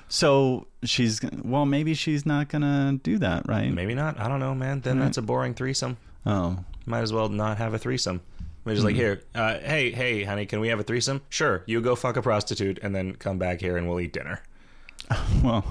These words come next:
Speaker 1: okay. I mean,
Speaker 2: Yeah, but you have to think about me while you're fucking the prostitute.
Speaker 1: Right.
Speaker 2: That's,
Speaker 1: You have
Speaker 2: that's
Speaker 1: to make her wear this mask.
Speaker 2: Yeah.
Speaker 1: Uh, well, I mean, if you're gonna choose someone that, that you're both friends with, and be prepared to lose that friendship.
Speaker 2: Don't have a threesome. I don't know. Some,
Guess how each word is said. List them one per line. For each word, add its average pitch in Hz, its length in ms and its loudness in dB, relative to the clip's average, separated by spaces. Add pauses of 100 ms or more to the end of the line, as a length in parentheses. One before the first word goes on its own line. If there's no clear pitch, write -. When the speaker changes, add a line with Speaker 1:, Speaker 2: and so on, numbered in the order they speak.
Speaker 1:
okay. 107 420 2
I 117 80 0
mean, 92 240 4
Speaker 2:
Yeah, 107 60 2
but 113 100 4
you 123 120 6
have 123 100 2
to 123 80 0
think 120 200 0
about 104 200 2
me 95 180 0
while 85 160 2
you're 85 120 0
fucking 82 300 -2
the 80 60 -10
prostitute. 87 420 0
Speaker 1:
Right. - 80 -6 (420)
Speaker 2:
That's, 90 120 -2
Speaker 1:
You 120 60 6
have 110 160 4
Speaker 2:
that's 110 140 4
Speaker 1:
to 98 60 2
make 101 200 4
her 98 100 4
wear 92 200 4
this 85 180 0
mask. 78 480 -2 (240)
Speaker 2:
Yeah. - 120 -8 (840)
Speaker 1:
Uh, 139 560 4
well, 170 460 2
I - 100 0
mean, 170 220 4
if 151 120 2
you're 160 120 4
gonna 160 260 4
choose 165 340 2
someone 127 360 4
that, 113 420 2 (220)
that 117 400 4
you're 113 280 4
both 117 240 2
friends 123 360 2
with, 101 280 2
and 101 280 2
be 110 120 2
prepared 113 460 0
to 104 120 0
lose 104 340 2
that - 200 0
friendship. 113 600 2 (180)
Speaker 2:
Don't 127 160 0
have 107 120 0
a 85 60 0
threesome. 76 400 -6 (200)
I 85 80 -6
don't 73 140 -6
know. 69 80 -12 (100)
Some, 78 260 -6